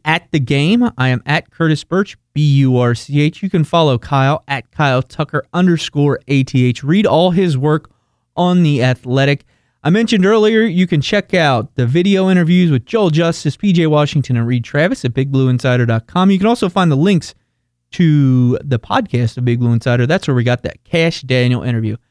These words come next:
Thank you so much, guys, for listening. Oh, almost forgot. We have a very important review from U K Big Daddy on the iTunes review. He said, "Curtis and Kyle give great behind-the-scenes information."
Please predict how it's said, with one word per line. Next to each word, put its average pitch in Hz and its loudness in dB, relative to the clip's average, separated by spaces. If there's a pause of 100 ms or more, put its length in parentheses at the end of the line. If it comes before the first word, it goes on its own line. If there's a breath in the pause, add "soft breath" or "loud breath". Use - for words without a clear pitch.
(400)
Thank 214 0
you 214 2
so 208 0
much, 208 0
guys, 208 2
for 165 -2
listening. 196 0
Oh, 220 0 (220)
almost 143 0
forgot. 160 0 (720)
We 151 2
have 135 0
a 120 0 (840)
very 190 0
important 165 -2 (440)
review 165 2 (1300)
from 135 0
U 165 2
K 202 0
Big 160 0
Daddy 143 0
on 123 0
the 123 0
iTunes 147 0
review. 117 2
He 165 2
said, 117 -6
"Curtis 208 -2
and 127 0
Kyle 165 2
give 123 -2
great 220 -2
behind-the-scenes 165 2
information." 131 -2